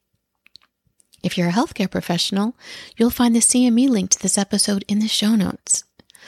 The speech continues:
And if you love this episode, please share it with others you care about in your life. Thank you so much for listening and for taking time to care for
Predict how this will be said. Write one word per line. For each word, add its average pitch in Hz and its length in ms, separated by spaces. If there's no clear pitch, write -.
And 196 80
if 190 160
you 190 120
love 175 360
this 175 180
episode, - 500
please 226 280
share 214 220
it - 80
with 190 160
others 180 320
you 170 60
care 170 340
about 165 400
in 170 240
your 170 180
life. 156 540
Thank 170 260
you 170 120
so 165 360
much 170 240
for 165 120
listening - 520
and 170 80
for 175 80
taking 170 360
time 180 260
to - 80
care 220 420
for 180 400